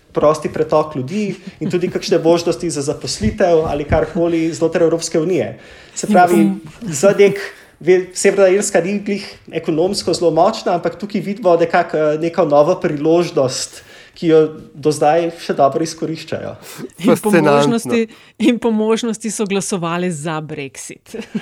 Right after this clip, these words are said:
Speaker 2: <laughs>
Speaker 1: Ja.
Speaker 2: Eh, zdaj, ko omenjamo Irsko, nas to seveda, m, pripelje do še ene, eh, teme, ki se mi z-, nama zdi zanimiva jo malo predebatirati, in sicer,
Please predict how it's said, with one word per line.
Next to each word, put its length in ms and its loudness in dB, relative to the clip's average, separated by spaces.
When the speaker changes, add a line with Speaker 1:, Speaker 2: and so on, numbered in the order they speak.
Speaker 2:
<laughs> 380 -4
Speaker 1:
Ja. 340 2
Speaker 2:
Eh, 140 -6
zdaj, 240 -4
ko 140 -4
omenjamo 500 0
Irsko, 420 -6
nas 220 -6
to 140 -8
seveda, 280 -4
m, 440 -6
pripelje 720 -2
do 240 -4
še 240 -6
ene, 340 -2
eh, 400 -6
teme, 320 -4
ki 120 -10
se 300 -10
mi 200 -2
z-, 160 -6
nama 240 -2
zdi 220 -4
zanimiva 440 -2
jo 100 -2
malo 200 -6
predebatirati, 760 -4
in 80 -6
sicer, 600 -2